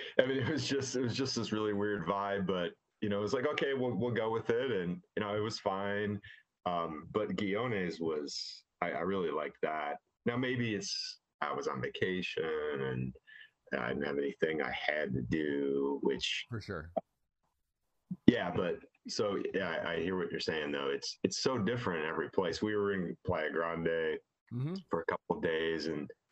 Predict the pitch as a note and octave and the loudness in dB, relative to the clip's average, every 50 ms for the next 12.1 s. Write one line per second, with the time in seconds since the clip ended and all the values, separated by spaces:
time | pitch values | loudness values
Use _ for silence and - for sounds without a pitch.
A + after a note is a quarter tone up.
0 | _ _ _ _ F2+ F2+ F2 - - - F2+ F2 - - - F#2+ F2 E2+ E2 D#2+ | _ _ _ _ 0 0 0 -2 -2 -2 -2 -2 -2 0 0 2 2 2 2 0
1 | D#2+ D#2 D#2 D2 C#2 C#2 C#2 C2+ B1+ B1+ - _ _ _ - D#2 C2 - D2+ C#2 | 0 0 0 0 0 0 0 -2 -4 -6 -10 _ _ _ -10 -4 -2 0 0 0
2 | C#2 C#2 C#2 B1 B1+ B1 - - - _ _ _ _ _ _ - - - F2 E2 | 0 -2 -2 -2 -2 -4 -6 -8 -10 _ _ _ _ _ _ -4 0 2 2 2
3 | D#2+ D#2 D2+ D2 C#2+ C#2+ C#2 C2+ C2+ B1 B1 C#2 C#2 C2+ C2 C2 C2+ - - C2+ | 2 0 0 0 0 0 0 0 -2 0 0 0 0 0 -2 -2 -4 -2 -2 -2
4 | B1+ C#2 C#2 C#2 C2+ C2+ C2 C2 B1 A#1+ - A#2+ - _ _ _ _ _ _ _ | -2 0 -2 -2 0 0 -2 -2 -2 -4 -6 -8 -14 _ _ _ _ _ _ _
5 | - F#2 D#2 C2+ C2 C2 C2 B1 B1 B1+ C2 C2 C#2+ D#2+ F#2 F2 E2+ E2+ F2 D#2+ | -6 -4 -2 -2 -2 -2 -2 -4 -4 -6 -6 -8 -4 -2 0 0 2 0 2 2
6 | D#2 D2+ D#2 D2+ D2 D#2+ - - - D#2+ D2 C#2+ C#2+ - - - - - - _ | 2 0 0 -2 -2 -4 -2 -2 0 0 0 0 -2 -2 -6 -10 -10 -18 -20 _
7 | _ _ _ _ - - - - _ _ _ _ _ _ - A2 A#2 B2 B2+ A#2+ | _ _ _ _ -4 -4 -4 -4 _ _ _ _ _ _ 0 2 2 2 2 2
8 | A2 G#2+ G2+ G2 F#2 - - - - - - - A2+ A2 - - - C#3+ - F2 | 2 2 2 2 0 -2 -4 -6 -8 -12 -2 -2 0 0 2 0 0 0 0 0
9 | F2 E2 D#2 D#2 D2 C#2 D2+ D2+ D2+ D2+ D2 D2 D2 - - D2+ D2 D2 D2+ D2+ | 0 0 0 0 0 0 0 -2 -2 0 -2 -2 -2 -2 -2 -2 -2 -2 -2 -2
10 | - B2+ E3+ F#3 D#3 - - B2+ A2 G2+ F#2 F2 D#2+ F2 E2+ E2 D#2 D2 C#2 C2+ | 0 0 0 0 0 2 2 2 2 4 0 0 0 0 0 0 0 0 -2 -4
11 | C2 - - - - F#2+ F2 E2 F2+ - B2 A#2+ B2+ - A#2 B2 B2 A#2 G#2+ - | -4 -6 -2 0 0 2 0 -2 -2 -2 -2 -2 0 0 0 0 0 0 -2 -4
12 | - | -8